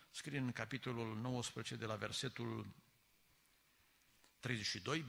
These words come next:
"Barzilai era foarte bătrân, în vârstă de optzeci de ani. El îngrijise de împărat în timpul șederii lui la Mahanaim, căci era un om foarte bogat." Dar, cum vă spuneam, doar bogăția l-a făcut să procedeze așa.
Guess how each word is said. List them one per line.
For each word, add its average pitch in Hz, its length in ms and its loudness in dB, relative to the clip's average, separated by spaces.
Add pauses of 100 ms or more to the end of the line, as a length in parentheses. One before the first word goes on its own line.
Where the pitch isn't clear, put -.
"Barzilai 127 460 6
era 135 140 6
foarte - 400 0
bătrân, 113 540 2
în 110 140 2
vârstă 123 240 0
de 113 100 2
optzeci 104 320 2
de 95 120 -2
ani. 131 240 0 (840)
El 117 340 4
îngrijise 147 600 4
de 131 120 2
împărat 123 460 4
în 120 160 4
timpul 143 320 2
șederii 120 380 0
lui 123 160 2
la 117 140 4
Mahanaim, 110 720 4
căci - 200 -2
era 107 180 0
un 110 140 2
om 123 160 4
foarte - 640 -2 (300)
bogat." 117 520 2 (2250)
Dar, 101 140 -6 (180)
cum 123 140 4
vă 117 80 8
spuneam, 131 420 4
doar 131 140 8
bogăția 107 680 2 (160)
l-a 101 200 -4
făcut 107 220 -4
să - 120 0
procedeze 92 560 -4
așa. - 280 2